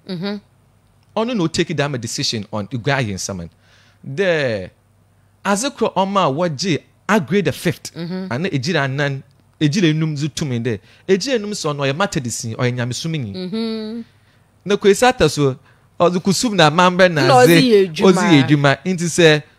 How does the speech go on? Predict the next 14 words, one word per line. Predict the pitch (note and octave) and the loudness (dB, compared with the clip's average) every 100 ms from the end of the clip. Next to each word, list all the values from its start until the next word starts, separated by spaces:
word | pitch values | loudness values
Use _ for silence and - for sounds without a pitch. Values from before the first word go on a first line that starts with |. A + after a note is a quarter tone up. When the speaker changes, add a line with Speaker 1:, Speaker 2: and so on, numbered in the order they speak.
| - | -8
Speaker 2:
Broyin | C3+ F3+ B3 C4+ | -2 0 0 0
be | F3+ | 0
take | - G3 C#3+ | 2 -2 -2
decision | C3 F#3 - B2+ | -6 -6 -4 -4
a, | A2+ - _ _ _ _ _ | -6 -8 _ _ _ _ _
Agre | A#3+ B3 D4 | -2 0 0
the | G3+ | 0
fifth | - G3 - - | 0 0 -2 -6
styled | - G3+ G3 D#3 | -4 0 2 2
himself | A#2+ - E3 | 0 -2 -2
as | D3 D#3 | -2 -4
a | |
Christian | - F3 - F3+ | -2 -4 0 -2
king. | - F3 A#2 | 0 -2 -2